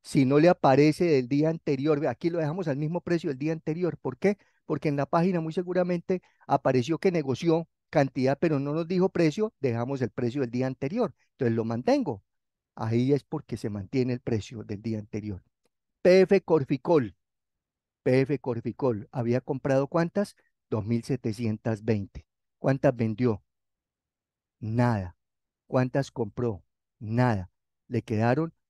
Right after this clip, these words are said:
dos mil setecientas veinte acciones de Corficol. ¿A cómo las había comprado? A ocho mil quinientos. Entró a la página al día siguiente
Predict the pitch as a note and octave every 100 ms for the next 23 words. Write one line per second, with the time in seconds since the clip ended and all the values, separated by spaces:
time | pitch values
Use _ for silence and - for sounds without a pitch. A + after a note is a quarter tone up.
0 | _ A#2+ G#2+ F#2 G#2+ G2+ A2 B2 C3 -
1 | C#3 A2 G2 A#2 G#2+ G#2 A#2 A2+ A2 A2
2 | A#2 G#2+ B2 G#2+ A2+ A2 A#2+ A#2 C3 -
3 | D#3 F#2+ _ _ _ _ _ _ _ _
4 | _ B2 - F#3+ G3+ E3+ C#3+ D3+ - F3
5 | - A#2 B2 F3+ - _ A#2 A#2+ - B2
6 | C3+ - E3 D3 G#2 G#2 C3 A#2 D#3 D#3
7 | E3+ - E3 D#3+ F3 E3 C3 C#3 D3+ D3+
8 | B2+ B2 F3